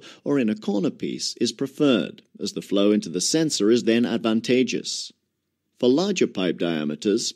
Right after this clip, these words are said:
vertical installation is possible, but ensure that flow-induced vortices do not cause the thermowell to vibrate in its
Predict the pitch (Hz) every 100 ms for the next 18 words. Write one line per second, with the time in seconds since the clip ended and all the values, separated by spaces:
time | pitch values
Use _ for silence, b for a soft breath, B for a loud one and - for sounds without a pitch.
0 | _ 107 98 131 151 135 127 120 - 107
1 | 95 101 110 110 - 117 110 - 80 57
2 | - _ B B _ 98 92 90 - 92
3 | 107 135 98 - 107 123 127 107 117 -
4 | - 180 117 104 92 101 98 117 113 151
5 | - - 110 107 104 95 - 123 113 107
6 | 104 107 107 101 92 87 101 107 127 -
7 | 147 156